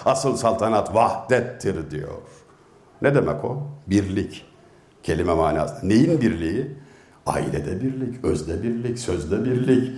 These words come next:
devlette birlik, millette birlik. Ya sözümü dinleyen olsa gittim söyledim de kulak asan yok. Kanuni merhumun babası Yavuz Sultan Selim merhumun dört mısra mirası var.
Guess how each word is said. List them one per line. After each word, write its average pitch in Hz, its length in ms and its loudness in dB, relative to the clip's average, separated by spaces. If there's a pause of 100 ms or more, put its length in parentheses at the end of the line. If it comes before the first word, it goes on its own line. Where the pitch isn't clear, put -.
(220)
devlette 110 540 2
birlik, 143 380 2
millette 113 520 2
birlik. 131 340 0
Ya 135 220 4
sözümü 147 420 4
dinleyen 139 440 6
olsa 113 200 0
gittim 135 400 2
söyledim 143 480 4
de 120 120 2
kulak 123 260 2
asan 143 300 2
yok. - 220 2 (380)
Kanuni 156 380 6
merhumun 127 680 2
babası 147 420 4
Yavuz 127 260 2
Sultan 135 280 0
Selim 147 300 2
merhumun 120 480 4
dört 143 260 2
mısra 117 320 -2
mirası 98 500 2
var. - 160 0